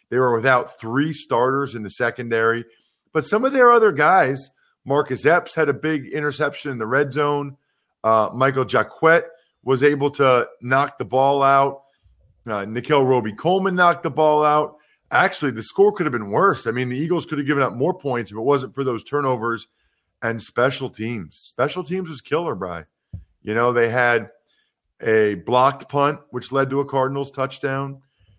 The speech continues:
They had a fake punt that they allowed. You know, um, they missed a, uh, a,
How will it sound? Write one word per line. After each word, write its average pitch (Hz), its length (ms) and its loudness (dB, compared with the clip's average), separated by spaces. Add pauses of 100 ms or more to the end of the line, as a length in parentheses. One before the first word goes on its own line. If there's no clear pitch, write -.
(220)
They 113 200 0
had 113 160 0
a - 60 -4
fake 147 400 -2
punt 147 280 -2
that 143 120 -10
they 147 140 2
allowed. 139 600 2 (760)
You 113 120 -8
know, 107 440 -2
um, 95 500 -4 (220)
they 107 200 -4
missed 131 640 -4 (540)
a, 104 300 0
uh, 92 320 0 (160)
a, 95 200 -2